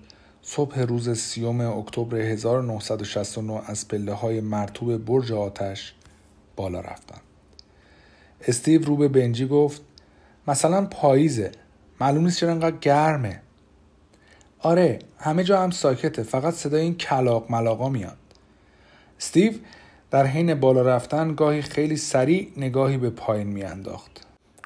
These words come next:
توی یکی از همین نگاه کردنها بود که گفت: "وای،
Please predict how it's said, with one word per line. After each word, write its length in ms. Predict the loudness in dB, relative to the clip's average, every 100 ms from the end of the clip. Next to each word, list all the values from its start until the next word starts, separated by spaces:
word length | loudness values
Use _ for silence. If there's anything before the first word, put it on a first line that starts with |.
| _ _ _ -10
توی 200 | 0 4
یکی 560 | 6 4 0 0 2
از 180 | 2 2
همین 340 | -4 -2 -2
نگاه 360 | 0 2 2 2
کردنها 580 | 2 2 2 0 0 -4
بود 220 | -4 -8
که 120 | -10
گفت: 300 | -4 -4 -4 -16 _ -20 -20 _ _
"وای، 280 | 8 8